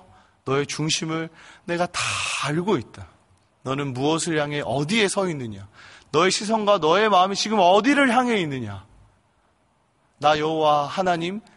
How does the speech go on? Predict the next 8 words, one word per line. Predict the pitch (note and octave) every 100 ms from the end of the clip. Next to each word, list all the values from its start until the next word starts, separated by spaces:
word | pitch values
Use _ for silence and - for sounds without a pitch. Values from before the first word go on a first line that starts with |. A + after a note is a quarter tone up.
| _ _
나의 | B2+ C3 D3+ D3+
눈길과 | C3 B2+ D#3 D#3 E3+ D3+ C#3+ C#3 C3+ -
나의 | A#2 B2 D3+
마음이 | C#3 B2+ C#3+ C3+
있는 | C3 D3 C#3+
곳은 | C3 - F#3 F#2+ - _ _ _
내 | A#2 B2
법도와 | A#2+ - G#2 _ G#2 F#2 E2